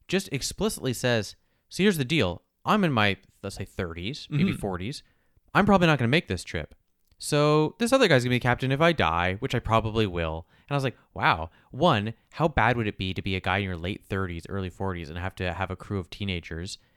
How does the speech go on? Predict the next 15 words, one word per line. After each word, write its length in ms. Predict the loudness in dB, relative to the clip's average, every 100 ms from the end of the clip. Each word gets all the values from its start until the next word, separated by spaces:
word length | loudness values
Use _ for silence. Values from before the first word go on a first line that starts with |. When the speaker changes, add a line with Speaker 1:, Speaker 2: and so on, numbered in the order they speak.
| _ -8
Speaker 1:
And 140 | -2
then 100 | -2
also 460 | 0 2 2 2 -2
just, 180 | -2 -4
like, 200 | -4 -6 -12 -4
you're, 220 | -2 0
you 160 | 2
know 180 | 6 6
you're 140 | 6 4
not 160 | 2
coming 180 | -2 -2
back. 380 | 0 0 -4 -16 _ _
Speaker 2:
Yeah, 240 | 2 6 6
I 80 |
mean, 200 | 6 2